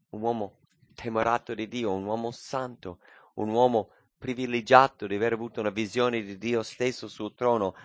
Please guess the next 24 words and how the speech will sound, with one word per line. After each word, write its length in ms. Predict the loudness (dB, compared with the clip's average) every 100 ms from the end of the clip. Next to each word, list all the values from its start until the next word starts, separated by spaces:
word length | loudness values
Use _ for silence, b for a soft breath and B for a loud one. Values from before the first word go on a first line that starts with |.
| B
Leggo 440 | 6 6 6 -2 -4
quella 220 | -4 -2
visione, 520 | -4 -4 0 0 -2 b b
notiamo 760 | -2 -2 -2 -8 -8 -4 -6 B 4
la 300 | 8 8 4 -12
reazione 760 | -6 -4 -6 -8 -4 -4 -4 -8
di 180 | -10 -12 b
Isaia 500 | -12 -8 -6 -4 -6 b b
davanti 600 | -6 -2 -4 -4 -6 -6
alla 180 | -4 -8
santità 640 | -6 -8 -8 -12 -8 -8
di 160 | -10
Dio. 320 | -16 -18 -18 _ _ -20 _ _ _ _ _ _ _ _ _ _ _
"Nell'anno 460 | -2 0 0 -2 -2
della 240 | -2 -2
morte 360 | 0 -2 -2 -6
di 160 | -6
re 220 | -4 -2 -2
Is-, 360 | -4 -14 -14 -14
Uzia, 600 | -14 -8 -2 0 0 -4 _ _ _ _
io 260 | -6 -4 -4
vidi 500 | -6 -8 -6 -8 -8
il 160 | -10 -10
Signore, 640 | -10 -8 -6 -6 -10